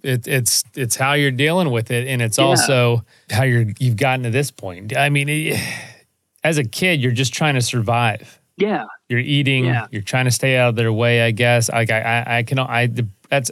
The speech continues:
Speaker 1: absolutely heartbreaking. I have a four-year-old son, and I just can't imagine him having to deal with any of this.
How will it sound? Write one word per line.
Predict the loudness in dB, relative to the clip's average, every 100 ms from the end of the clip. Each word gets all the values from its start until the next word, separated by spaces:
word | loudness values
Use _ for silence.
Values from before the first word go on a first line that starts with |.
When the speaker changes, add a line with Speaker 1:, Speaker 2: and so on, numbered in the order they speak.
| -4
Speaker 1:
absolutely | -2 0 -2 -2 0 0 -2 -4
heartbreaking. | -2 -2 -2 -8 -8 -4
I | 0
have | 0
a | -2
four-year-old | -4 -2 0 0 -2 -2
son, | -4 -4 -4
and | -4
I | -2
just | -4 -2
can't | -2
imagine | 0 -2 -2 -2 -6
him | -10 -12 -14 _ _ _
having | -2 -2 -2 -6
to | -6
deal | -4 -4
with | -4 -6
any | -10 -8
of | -8
this. | -6 -6 -6 -10